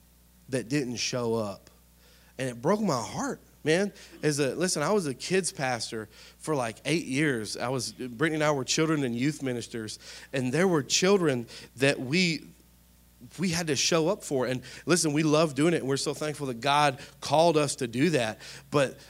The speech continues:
they went through times when mom and dad didn't show up. Let me tell you something. You don't ever get that result with Jesus. Come on, he shows up.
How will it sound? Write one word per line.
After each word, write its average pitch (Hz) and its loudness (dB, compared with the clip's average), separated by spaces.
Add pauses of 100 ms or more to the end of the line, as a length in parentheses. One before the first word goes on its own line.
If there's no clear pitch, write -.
(120)
they 139 0
went 131 -2
through 156 -2
times 139 -6
when 120 -6 (140)
mom 143 -4
and 123 -2
dad 143 -6
didn't 117 -6
show 135 -2
up. 139 -4
Let 156 -2
me 175 0
tell 147 -6
you 160 -2
something. 127 -6 (480)
You 156 -2
don't 170 6
ever 143 2
get 160 2
that 120 0
result 110 -2
with 101 -8
Jesus. - -4 (920)
Come 147 -4
on, 127 0
he 156 -2
shows 156 0
up. 104 -8